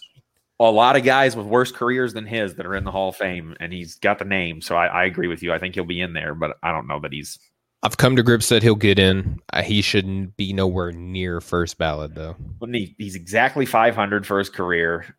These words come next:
Speaker 1: He's
Speaker 2: Isn't that
Speaker 1: hard
Speaker 2: convenient that he retired, like, right before he fell beneath five hundred?
Speaker 1: Yeah. I mean, that's
Speaker 2: Yeah.
Speaker 1: how you, how you do it. He's never really that far above five hundred, though, either. Like, his whole career, he was right around five hundred for most of his career.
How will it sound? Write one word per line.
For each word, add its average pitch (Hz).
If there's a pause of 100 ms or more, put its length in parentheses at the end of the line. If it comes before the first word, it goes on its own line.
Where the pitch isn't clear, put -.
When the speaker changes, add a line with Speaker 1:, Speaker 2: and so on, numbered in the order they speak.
(380)
Speaker 1:
He's 123
Speaker 2:
Isn't 247
that 247
Speaker 1:
hard 202
Speaker 2:
convenient 135
that 120
he 127
retired, 101
like, 87
right 87
before 90
he 87
fell 85
beneath 82
five 80
hundred? 85 (560)
Speaker 1:
Yeah. 67 (520)
I -
mean, 80
that's 78
Speaker 2:
Yeah. 80
Speaker 1:
how 78
you, 60
how 82
you 76
do 78
it. -
He's 82
never 92
really 92
that 90
far 92
above 90
five 78
hundred, 78
though, 71
either. 76
Like, 76
his 76
whole 85
career, 82
he 73
was 76
right 82
around 82
five 76
hundred 80 (220)
for -
most 78
of 78
his 78
career. 71